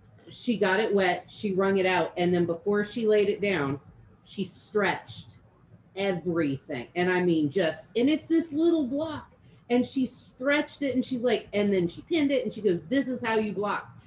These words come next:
And I'm like, "But that's gonna affect how you're fin-," oh.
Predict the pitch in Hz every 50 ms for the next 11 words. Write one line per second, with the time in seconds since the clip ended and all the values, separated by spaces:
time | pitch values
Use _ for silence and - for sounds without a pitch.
0 | - - - - _ - 202 208 208 208 214 214 208 202 196 185 180 - _ _
1 | _ - - - - - _ _ _ _ _ _ _ - - _ - - - -
2 | _ - - - _ _ _ _ _ _ - - - _ _ _ _ _ - -
3 | - - - - 240 233 226 - - - 175 175 208 208 202 202 202 - - 220
4 | 214 214 214 214 208 208 202 - - 208 196 185 - - - 202 190 190 185 180
5 | 175 180 180 175 - - 175 - - - - - - - - - 165 160 151 135